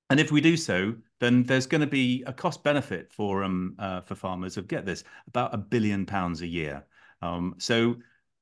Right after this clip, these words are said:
the way, what we're looking to do is get people involved in the project. The first thing that I'd say is that if this is,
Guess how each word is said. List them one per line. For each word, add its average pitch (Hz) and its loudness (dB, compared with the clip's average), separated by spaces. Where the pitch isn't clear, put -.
the 131 2
way, 160 6
what 147 0
we're 143 2
looking 147 0
to 131 -8
do 104 -2
is 101 -6
get - -2
people 107 -2
involved 98 -2
in 107 -6
the 92 -4
project. 85 -8
The 95 -8
first - -2
thing 95 0
that 90 -6
I'd 90 -4
say 85 -4
is 90 -4
that 90 -10
if 98 -10
this 123 -6
is, 104 -6